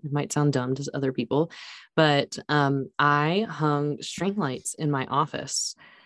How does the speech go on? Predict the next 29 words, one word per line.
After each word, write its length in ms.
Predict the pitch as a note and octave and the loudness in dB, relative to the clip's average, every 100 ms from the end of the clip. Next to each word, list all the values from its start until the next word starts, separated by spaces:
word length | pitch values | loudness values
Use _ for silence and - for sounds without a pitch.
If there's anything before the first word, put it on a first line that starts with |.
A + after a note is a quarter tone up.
| _ _ | _ _
And 360 | D#3+ D#3 D3+ C#3+ C#3+ | 4 4 4 2 -2
just 280 | D3+ D#3 - | 0 2 2
that 180 | C#4 | 2
little 240 | G3+ F#3+ G3+ | 2 2 2
thing 340 | G#3 D3+ D#3+ E3 | 4 2 2 -2
has 160 | D#3+ | -4
changed 400 | - F3 D#3+ D3+ | -4 -2 -2 -2
the 80 | D#3+ | -4
whole 300 | C#3+ D3+ D#3+ | 0 0 2
vibe 400 | D3+ C#3 E3+ E3 - | 2 2 0 -4 -8
in 160 | D3 | -8
my 120 | D3 - | -6 -4
office. 340 | C3 C#3 D3+ | -4 -4 -2
I 40 | C#3+ | -2
get 200 | C#3 - | -4 -2
so 140 | D#3 | -2
excited 580 | D3+ - C#3 C#3+ D#3+ E3 | 0 0 0 0 0 0
at 200 | C3+ - | -4 -4
night, 380 | D3 C#3 F3 - | -2 -2 -4 -4
like, 160 | D3+ C3 | -4 -4
to 120 | D3 | -6
work 260 | C3+ C#3+ D3 | -4 -4 -4
in 100 | C3 | -8
there. 220 | B2+ A#2+ | -8 -8
And 160 | - C3+ | -2 0
I 80 | C3+ | 2
was 220 | C#3 C3+ | 2 2
really 320 | C#3+ C#3+ C#3+ C3+ | 2 4 2 0
resisting 680 | C3 - B2+ - C3+ C3 | -4 -4 -6 -4 -2 -4